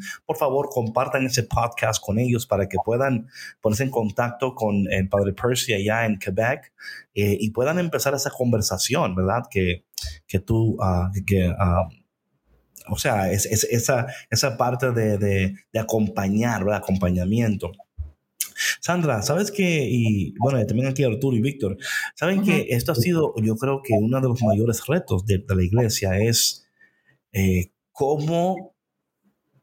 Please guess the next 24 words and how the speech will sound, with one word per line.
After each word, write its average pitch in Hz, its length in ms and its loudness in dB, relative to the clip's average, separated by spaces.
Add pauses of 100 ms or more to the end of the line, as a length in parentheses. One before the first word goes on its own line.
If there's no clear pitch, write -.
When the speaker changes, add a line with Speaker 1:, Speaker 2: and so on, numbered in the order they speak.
(140)
Speaker 1:
iniciar 127 760 2
la 135 160 2
conversación 113 1040 0
con 110 180 0
personas 123 600 0
que 113 140 2
no, 117 260 2 (500)
que, 123 400 -2
número 131 320 0
uno, 175 280 0 (120)
quizás 127 300 2
no 139 140 0
quieren 139 260 0
conversar 123 600 0
o 123 200 0
quisieran 160 500 0
conversar, 135 720 0
pero 117 220 2
no 120 260 2
sabe, 135 360 0 (280)
no 139 100 0
sabemos 151 420 0
a 117 100 2
dónde 143 300 0